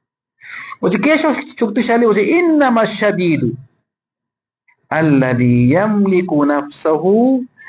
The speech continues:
ইনদাল গাদাব।" মুত্তাফাকুন আলাইহি। যে ওই ব্যক্তি সেই শক্তিশালী যে নাকি তার রাগ যখন আসে তখন সে কি করে? নিজেকে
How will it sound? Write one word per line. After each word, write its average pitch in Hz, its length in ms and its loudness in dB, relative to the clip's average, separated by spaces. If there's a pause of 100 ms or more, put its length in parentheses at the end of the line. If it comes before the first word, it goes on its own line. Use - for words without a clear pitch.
ইনদাল 139 460 2
গাদাব।" 107 400 -6 (760)
মুত্তাফাকুন 113 560 -4
আলাইহি। 104 340 0 (600)
যে 127 240 -2
ওই 277 340 4
ব্যক্তি 269 600 -2
সেই 294 460 0
শক্তিশালী 196 960 0 (880)
যে 135 300 0
নাকি 175 600 2
তার 139 220 0
রাগ 175 500 0
যখন 247 320 0
আসে 185 580 0 (460)
তখন 190 220 -2
সে 208 100 -6
কি 214 140 -2
করে? 190 320 2
নিজেকে 170 640 0